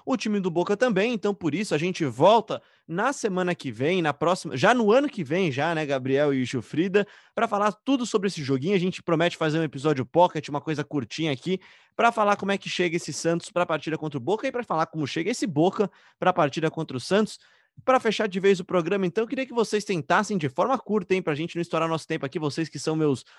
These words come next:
donos do relógio aqui, Gilfrida e Gabriel,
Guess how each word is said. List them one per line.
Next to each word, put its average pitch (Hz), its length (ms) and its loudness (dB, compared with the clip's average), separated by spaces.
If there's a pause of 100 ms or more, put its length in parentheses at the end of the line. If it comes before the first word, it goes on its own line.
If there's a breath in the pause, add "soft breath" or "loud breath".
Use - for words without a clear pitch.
(140 soft breath)
donos 175 420 8
do 160 100 2
relógio 147 460 4
aqui, 196 260 -2
Gilfrida 151 400 0
e 151 40 4
Gabriel, 143 580 4